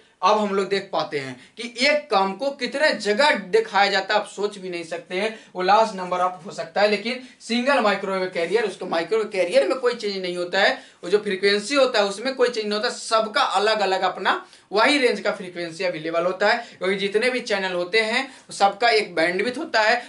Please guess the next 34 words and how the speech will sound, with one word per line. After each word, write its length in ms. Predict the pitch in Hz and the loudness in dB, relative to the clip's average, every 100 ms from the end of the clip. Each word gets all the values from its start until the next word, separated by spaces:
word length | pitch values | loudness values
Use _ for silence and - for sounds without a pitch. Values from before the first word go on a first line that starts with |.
| - | -2
उस 220 | 220 214 | -2 0
bandwidth 380 | 180 185 233 240 | 2 4 4 4
पे 60 | |
अपने 260 | 214 190 196 | 2 0 0
अपना 260 | 190 196 190 | -2 -4 -8
सब 240 | 185 - | -6 -4
क्या 120 | 170 | -2
करते 280 | 165 165 180 | -2 -4 -2
हैं 300 | 190 269 320 - _ _ | 0 0 -2 -12 _ _
कि 60 | 196 | -10
उसको, 280 | 196 - 190 | -10 -8 -10
अ, 560 | 185 180 170 165 135 - _ 131 _ _ 156 151 147 - | -2 2 2 2 -2 -10 _ _ _ _ -20 -20 -20 -8
अ, 100 | 165 | -4
ये 360 | 170 165 196 202 | -4 0 2 2
propagate 520 | - 302 294 214 233 | 0 -10 0 0 2
करते 240 | 330 - | -2 2
हैं, 80 | 285 | 0
उसको 300 | 269 202 202 | 2 -2 -2
हम 120 | 185 | -2
लोग 220 | 233 226 | -2 -4
देख 220 | 156 196 - | -4 -6 -2
पाते 240 | 147 143 | -4 -4
हैं 80 | 190 | -6
आसानी 460 | 226 180 - 139 147 | -6 -8 -10 -10 -12
से। 260 | 143 120 - _ _ - | -12 -16 -18 _ _ -6
ठीक 120 | 220 | 0
है, 140 | 269 240 | 2 2
ये 80 | |
चीज 200 | 220 226 | 0 0
आपको 220 | 196 - 196 | -2 -2 -6
बताया 380 | 175 160 156 | -6 -2 0
जा 120 | 147 135 | 0 -4
रहा 100 | |
है। 120 | 131 | -8